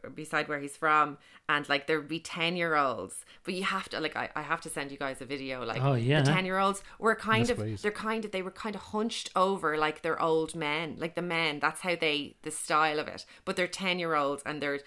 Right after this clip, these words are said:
Speaker 1: they're doing the best set dancing I've ever seen in my life. Yeah, they're really good.
Speaker 3: Wow.
Speaker 1: They do some of it in, in North Clare, where my mum is from, in Kilfenora as well. But, um, yeah, the West Clare,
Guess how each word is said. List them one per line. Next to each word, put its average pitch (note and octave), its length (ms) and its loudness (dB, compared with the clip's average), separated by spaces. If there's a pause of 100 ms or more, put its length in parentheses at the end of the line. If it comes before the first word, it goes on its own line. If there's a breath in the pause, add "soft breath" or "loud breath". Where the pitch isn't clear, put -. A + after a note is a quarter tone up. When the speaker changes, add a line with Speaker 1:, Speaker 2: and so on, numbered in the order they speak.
(200 loud breath)
Speaker 1:
they're F#3 120 0
doing E3+ 240 0
the E3 60 2
best D#3 300 0
set D#3+ 140 -2
dancing D3+ 360 -4
I've C3 80 -6
ever A#2+ 160 -4
seen C#3+ 280 -6
in C#3 80 -6
my C3 120 -4
life. C3+ 460 0
Yeah, C#3 420 0
they're D3+ 140 -2
really D3+ 220 -4
good. C#3 220 0
Speaker 3:
Wow. B2 300 -4
Speaker 1:
They - 100 6
do C4+ 200 4
some D4 220 2
of C4+ 100 0
it B3 80 4
in, G3 220 0
in F3+ 180 -2
North F3+ 300 0
Clare, F3 220 2
where D#3 100 4
my D3+ 80 -2
mum D3+ 240 4
is E3+ 100 -6
from, D3 200 -4
in C#3+ 60 -8
Kilfenora D3 560 -2
as C#3+ 140 -8
well. D3+ 360 0 (200 loud breath)
But, E3 160 2
um, D3 340 2
yeah, D3 200 2
the D3 100 -6
West D3 300 -2
Clare, C3+ 360 -2